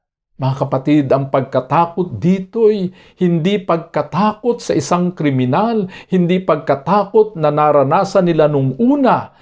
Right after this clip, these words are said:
Ito ang tinatawag na reverential fear,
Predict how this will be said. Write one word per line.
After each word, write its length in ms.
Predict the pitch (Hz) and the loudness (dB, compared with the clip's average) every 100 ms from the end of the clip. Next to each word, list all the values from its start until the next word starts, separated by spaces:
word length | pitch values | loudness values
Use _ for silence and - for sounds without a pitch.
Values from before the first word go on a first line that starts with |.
| - | -10
Ito 320 | - 175 180 | -4 0 2
ang 240 | 180 180 165 | 4 2 2
tinatawag 960 | 160 156 156 - 185 160 165 156 131 - - 147 | 0 0 0 0 2 4 4 2 0 -12 -12 -2
na 160 | 165 | 2
reverential 1040 | 165 165 147 139 135 170 254 185 - 214 208 | 4 2 4 4 4 4 2 0 2 2 0
fear, 640 | - 277 285 240 147 - | -2 2 4 4 2 -2